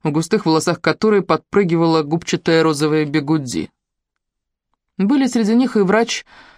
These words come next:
в разорванном халате, старик в клетчатой пижаме, полицейский с кобурой. В их бледных, слезящихся глазах не отражалось ни единой мысли.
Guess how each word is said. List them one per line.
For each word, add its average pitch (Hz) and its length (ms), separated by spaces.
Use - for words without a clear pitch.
в 151 80
разорванном 147 480
халате, 143 440
старик 214 420
в - 60
клетчатой 175 480
пижаме, 151 500
полицейский 170 640
с - 60
кобурой. 170 580
В 165 200
их 226 340
бледных, 185 480
слезящихся 170 720
глазах 147 420
не 160 80
отражалось 147 520
ни 151 80
единой 143 280
мысли. 131 400